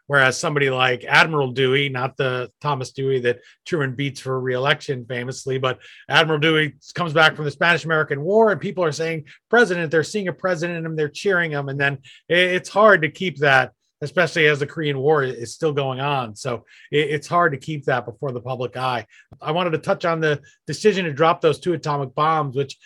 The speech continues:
by the way, one of the Jersey brothers in Sari Mott Freeman's title is the man who briefs the president, President Truman, on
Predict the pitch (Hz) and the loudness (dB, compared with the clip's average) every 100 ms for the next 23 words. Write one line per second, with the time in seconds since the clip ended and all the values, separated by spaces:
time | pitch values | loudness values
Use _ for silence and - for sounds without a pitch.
0 | - - 160 160 165 151 160 143 131 139 | -18 0 2 6 6 4 2 -4 -2 2
1 | 160 151 139 156 165 175 180 - 151 160 | 2 2 0 2 2 2 -2 -4 -4 -2
2 | 170 156 _ _ - 160 151 147 151 147 | -2 -6 _ _ -2 2 4 2 -2 -4
3 | - 160 147 143 - - 220 190 135 120 | -6 -4 -2 -4 -8 0 2 2 0 -2
4 | 139 131 _ _ - 156 165 151 143 143 | -6 -6 _ _ -8 2 4 4 0 -2
5 | 131 - - 170 185 147 - - 135 139 | -4 -10 -4 0 0 -2 -10 -6 -4 -4
6 | 120 _ 165 139 123 110 107 135 131 123 | -8 _ 0 0 -2 -8 -10 -8 -8 -10
7 | 110 151 135 131 139 139 135 | -8 -8 -8 -8 -6 -4 -4